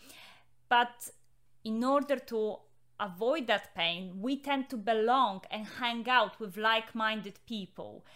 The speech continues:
and follow their trends and behaviors just for the sake of belonging,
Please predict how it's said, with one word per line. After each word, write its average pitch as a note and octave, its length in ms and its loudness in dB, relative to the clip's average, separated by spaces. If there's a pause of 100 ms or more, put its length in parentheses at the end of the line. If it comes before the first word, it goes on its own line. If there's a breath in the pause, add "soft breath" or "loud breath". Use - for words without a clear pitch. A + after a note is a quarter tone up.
(160 loud breath)
and F#3+ 200 -8
follow C4+ 400 0
their B3 180 -4 (100)
trends A3 640 2
and F#3 140 -10
behaviors A3 840 0
just B3+ 320 -6
for B3+ 120 -4
the A3+ 140 -10
sake A#3 320 -6
of G3 180 -10
belonging, C#4 720 0